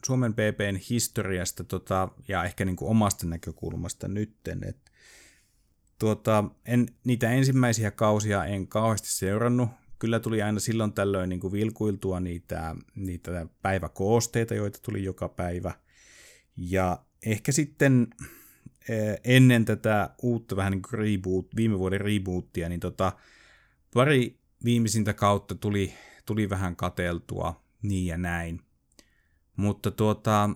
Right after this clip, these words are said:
<clears throat> se, mikä mua, eh, erityisesti ärsytti, eh, tossa Big Brotherissa, oli se, että ennen, ennen tätä viime vuoden rebootia, niin aina se niinku jokaisella kaudella koitettiin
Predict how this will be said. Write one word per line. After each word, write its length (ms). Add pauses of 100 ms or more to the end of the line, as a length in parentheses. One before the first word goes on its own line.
(200)
<clears throat> 320
se, 160
mikä 340
mua, 460 (180)
eh, 320
erityisesti 640
ärsytti, 720 (2000)
eh, 180
tossa 200
Big 180
Brotherissa, 420
oli 100
se, 240
että 420 (480)
ennen, 400
ennen 400
tätä 220
viime 220
vuoden 200
rebootia, 640
niin 240 (120)
aina 240
se 120
niinku 400
jokaisella 500
kaudella 460
koitettiin 720